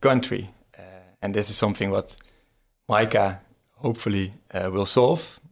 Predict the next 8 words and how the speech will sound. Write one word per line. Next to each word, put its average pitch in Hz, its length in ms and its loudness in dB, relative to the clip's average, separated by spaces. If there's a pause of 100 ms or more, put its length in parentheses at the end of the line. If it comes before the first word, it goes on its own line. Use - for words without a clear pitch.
(220)
Uh, - 400 -6 (420)
yeah, - 140 -20 (680)
it 104 40 -6
will 101 80 -2
be 101 100 -4
possible 98 360 -2
to 98 120 -6
passport, 101 760 0